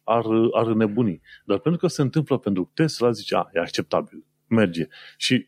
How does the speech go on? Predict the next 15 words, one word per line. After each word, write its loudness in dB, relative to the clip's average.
și -2
tare 0
mă 2
miră 4
de 0
unde 2
se -4
întâmplă. -4
Una 2
la 2
mână, 0
că -4
autopilotul 0
ăla 2
este, -2